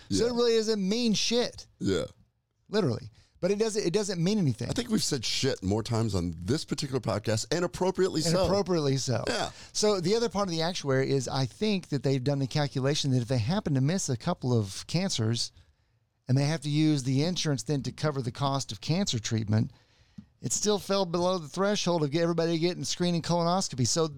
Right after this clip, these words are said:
Speaker 1: these decisions were made with money in mind, not for your health. That's just, that's, that's just the truth.
Speaker 2: It is. And that is.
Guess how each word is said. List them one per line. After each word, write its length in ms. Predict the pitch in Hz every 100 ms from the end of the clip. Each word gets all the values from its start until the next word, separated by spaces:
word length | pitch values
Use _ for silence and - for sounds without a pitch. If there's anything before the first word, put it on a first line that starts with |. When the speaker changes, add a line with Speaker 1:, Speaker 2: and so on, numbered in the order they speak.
| 127 - -
Speaker 1:
these 180 | 180 240
decisions 580 | 214 - 226 202 170 139
were 140 | 160
made 540 | 151 190 214 139 135 - _ _ _ _ _
with 220 | 139 131
money 500 | 143 156 208 247 220
in 180 | 147 127
mind, 420 | 120 120 127 131 - _ -
not 460 | 135 156 175 214 - -
for 180 | 165
your 540 | 165 123 123 123 120 120 - _ _ _
health. 480 | - 160 - - - _ _ _ _ _ _ _
That's 160 | 139 147
just, 160 | 135 - _
that's, 420 | 127 120 - - - _ _ _ _ _ _ -
that's 120 | -
just 140 | 107
the 80 | -
truth. 320 | - - - - _ _ _ -
Speaker 2:
It 100 | 131
is. 400 | 110 - - - _ _ _
And 380 | 90 92 87 82 - - - _ _ _ _ _ _ _ _ _ _ _ _ _ _ _ _
that 160 | 127 98
is. 320 | 78 -